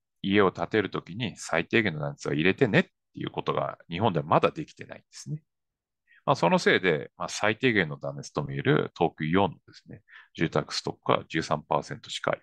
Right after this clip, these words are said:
ません。またですね、設備、これ日本が従来大変得意だったんですが、二千十年以降ですね、新機種の登場とか、効率向上がですね、まあ、完全にちょっと頭打ちになってしまった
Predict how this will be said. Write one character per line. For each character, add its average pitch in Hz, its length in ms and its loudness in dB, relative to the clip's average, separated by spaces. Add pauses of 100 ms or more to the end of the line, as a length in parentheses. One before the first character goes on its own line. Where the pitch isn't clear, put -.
ま - 80 -20
せ - 120 -20
ん。 - 40 -20 (1000)
ま 147 140 6
た 190 140 4
で 101 120 2
す - 140 -14
ね、 82 280 2
設 - 320 0
備、 - 160 -6 (120)
こ 160 100 4
れ 165 80 6
日 151 140 4
本 202 140 8
が 113 120 4
従 107 180 -2
来 80 120 4
大 110 180 0
変 127 140 -4
得 113 360 2
意 117 60 4
だ 82 100 4
っ - 80 -6 (100)
た 69 100 -2
ん - 60 -12
で 76 100 -16
す - 120 -8
が、 127 240 4 (380)
二 113 140 2
千 165 240 2
十 95 200 2
年 90 160 -2
以 82 60 -6
降 - 160 -4
で - 60 -8
す 82 100 -12
ね、 69 240 -2
新 101 240 -4
機 107 140 -2
種 - 100 -2
の - 100 -8
登 73 240 0
場 78 180 -2
と - 160 -4
か、 85 340 2 (480)
効 90 220 6
率 - 140 -2
向 80 220 0
上 76 120 -2
が - 100 -4
で - 60 -14
す - 120 -20
ね、 - 140 -16
ま - 80 -14
あ、 - 180 -14
完 120 160 2
全 113 160 2
に 101 100 -4
ち - 100 -8
ょ - 40 -2
っ - 40 -20
と - 180 -4
頭 78 340 0
打 71 60 -4
ち - 100 -10
に 71 80 -12
な - 80 -12
っ - 40 -14
て - 80 -16
し - 80 -16
ま - 60 -20
っ - 60 -20
た - 140 -20